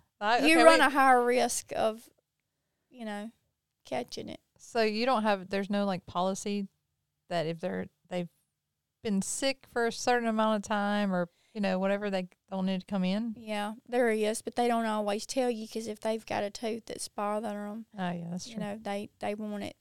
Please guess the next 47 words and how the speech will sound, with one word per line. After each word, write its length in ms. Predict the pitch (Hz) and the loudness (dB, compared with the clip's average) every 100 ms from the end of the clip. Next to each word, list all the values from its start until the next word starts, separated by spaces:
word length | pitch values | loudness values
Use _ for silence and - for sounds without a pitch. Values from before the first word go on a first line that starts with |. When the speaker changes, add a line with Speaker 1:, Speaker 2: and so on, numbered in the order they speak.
| _ _ _ _ _ | _ _ _ _ _
Speaker 1:
Yeah. 260 | 214 185 165 | -4 -4 -2
Speaker 2:
out 360 | 214 190 196 - _ | -4 -2 -4 -8 _
'cause 180 | - 240 | -12 -8
it 100 | - | -6
hurts 640 | 240 - - - _ - | -6 -2 -2 -4 _ -12
or 240 | 262 247 247 _ _ _ - | -8 -8 -10 _ _ _ -8
whatever. 400 | 240 214 208 208 | -2 0 0 -4
And, 240 | - 233 | -4 -2
you 80 | 233 | -2
know, 120 | 220 | 0
most 260 | 214 214 - | 0 0 -2
of 60 | |
the 100 | - | -4
time 200 | 220 208 | -2 -2
you 60 | 208 | -6
can't 240 | - 220 | -6 -4
even 360 | 214 208 202 226 _ | -6 -8 -12 -12 _
take 220 | - 220 | -4 -4
a 40 | - | -4
tooth 280 | - 208 190 | -8 -6 -4
out 220 | 190 - | -6 -6
that's 180 | - - | -10 -8
hurting. 440 | 208 190 - - | -4 -4 -6 -12
You 80 | 208 | -10
have 180 | 196 - | -10 -10
to 80 | - | -10
treat 200 | - - | -8 -8
it 100 | - | -8
with 80 | 220 | -8
antibiotics 680 | 220 226 202 202 - - - | -8 -8 -8 -8 -10 -14 -12
first. 480 | - - - - - | -8 -8 -10 -14 -12
Speaker 1:
Right. 260 | - 175 - 180 - _ _ _ _ _ _ _ _ _ _ | -4 -4 -4 -12 -18 _ _ _ _ _ _ _ _ _ _
So 360 | - 226 214 196 190 | -2 4 4 2 -6
you're 160 | 202 | -12
done 260 | 196 220 233 | -2 2 2
with 120 | 302 | 2
that, 260 | 269 226 247 | 4 4 2
but 100 | 202 | 0
now 180 | 202 202 | 0 0
you've 180 | 220 | -2
start, 240 | - 208 190 | -4 -2 -2
like 160 | 196 190 | -2 -6
I 40 | |
said, 340 | - 190 180 175 | -6 -4 -4 -6
started 300 | - 190 190 | -6 -6 -4
the 100 | 190 | -4
whole, 360 | 190 190 190 | -2 -2 -6